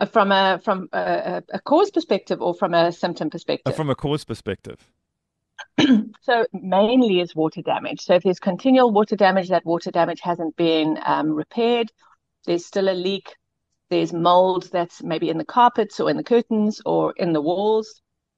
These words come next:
Speaker 1: Those are going to be your source of, um, the problem.
Speaker 2: Okay, and if you're getting this in massive doses, let's say for whatever reason, nothing is being done about it and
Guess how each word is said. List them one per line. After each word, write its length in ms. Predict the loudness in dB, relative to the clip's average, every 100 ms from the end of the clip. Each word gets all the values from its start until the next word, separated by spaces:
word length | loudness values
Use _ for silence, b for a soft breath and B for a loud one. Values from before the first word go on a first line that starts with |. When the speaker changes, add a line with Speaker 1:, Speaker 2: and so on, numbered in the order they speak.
| _ _ _ -10
Speaker 1:
Those 240 | -2 0 -2
are 60 |
going 220 | -4 -4 -6
to 80 | -8
be 320 | -4 -4 -4
your 240 | -6 -6 -6
source 380 | -6 -8 -8 -6
of, 340 | 0 0 0 -6
um, 240 | -8 -6 -6
the 160 | -4
problem. 420 | -2 -2 -2 -8 -10 _ -8
Speaker 2:
Okay, 160 | -2 -2
and 80 |
if 160 | -4 -6
you're 180 | -4 -2
getting 320 | -2 -2 -2
this 200 | -6 -4
in 160 | -4 0
massive 460 | -2 -2 -6 -4
doses, 580 | -2 0 -2 -6 -10 -4
let's 180 | -4 -4
say 260 | -2 -2
for 220 | -2 -4 -2
whatever 440 | -2 -2 -2 -2
reason, 280 | -2 -4 -2
nothing 280 | -2 -2 -4
is 100 | -4
being 180 | -6
done 220 | -2 -2 -2
about 420 | -2 -2 -2 -4
it 220 | -8 -8
and 540 | -10 -8 -6 -6 -8